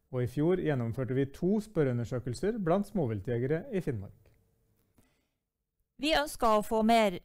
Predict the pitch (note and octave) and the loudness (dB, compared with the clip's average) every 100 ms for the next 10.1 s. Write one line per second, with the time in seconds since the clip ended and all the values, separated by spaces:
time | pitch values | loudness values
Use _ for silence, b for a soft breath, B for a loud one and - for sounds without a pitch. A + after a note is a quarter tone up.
0 | - D4+ D#4+ - G3 F#3+ F3+ - G#3 G3+ | -6 -6 -6 -4 -2 -2 -4 -2 -2 0
1 | F#3 G3 F3+ F3 E3 E3+ E3 F#3+ F3+ E3 | -2 -2 -2 -2 -4 -4 -4 -2 -2 -4
2 | E3+ - - - _ A3 - D4 C4+ G#3+ | -6 -10 -20 -20 _ -4 4 4 6 2
3 | G#3+ G3+ G#3 G3+ C4 D#4 - - G#3 F#3+ | 4 4 4 4 2 0 -8 0 2 4
4 | G3+ G#3+ - F#3+ F3+ E3+ - G3+ F#3+ G#3 | 2 0 -4 0 0 0 -4 -6 0 0
5 | G3+ F3 D#3 C#3+ - - b b b - | 0 -4 -6 -6 -12 -20 b b b -18
6 | - A#3+ C#4 E4+ E4+ D4 A#3 G#3 F#3+ F#3+ | -10 0 0 0 -4 -2 -2 -2 -6 -4
7 | C4 C#4+ F#3 - E3+ D#3+ - - - _ | -2 -2 -4 -8 -8 -8 -10 -18 -20 _
8 | b b b b - _ _ _ _ _ | b b b b -20 _ _ _ _ _
9 | A3 C4+ - F4 - C4 A#3+ B3 D#4 A#3+ | -6 -6 -2 -2 0 0 4 2 0 -2